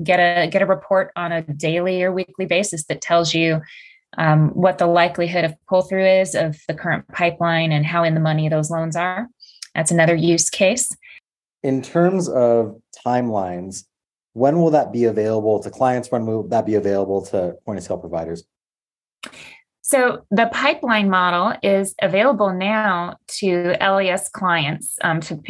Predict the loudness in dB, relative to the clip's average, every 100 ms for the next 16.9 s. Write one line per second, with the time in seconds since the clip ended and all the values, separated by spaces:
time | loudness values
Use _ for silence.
0 | -2 -2 0 0 0 0 0 2 2 2
1 | -2 0 2 2 0 0 -2 -4 -6 -4
2 | -2 0 -2 -2 -2 0 0 -2 -2 -2
3 | -2 -4 -6 -6 -4 0 0 -2 -10 -18
4 | -18 -10 0 2 2 0 -4 -8 -4 0
5 | 2 2 2 2 2 2 2 0 -2 -2
6 | 0 0 2 2 2 0 -2 -4 -4 -2
7 | -2 -2 -4 -4 -4 -2 0 2 2 2
8 | 2 0 -2 -8 -6 -4 -2 0 0 -2
9 | -2 0 0 0 -2 -2 0 0 -2 -6
10 | -6 -4 -2 -2 -2 -2 -2 0 2 2
11 | 0 -12 -18 -18 -18 -12 -2 0 2 2
12 | 2 2 -2 -4 -4 -2 0 2 2 2
13 | 0 0 0 -2 -4 -2 -2 -2 -4 -2
14 | -4 -4 -6 0 0 0 -2 -2 2 2
15 | 2 0 -2 -6 -4 -4 -2 0 0 0
16 | -4 -4 -4 -2 0 2 4 2 -2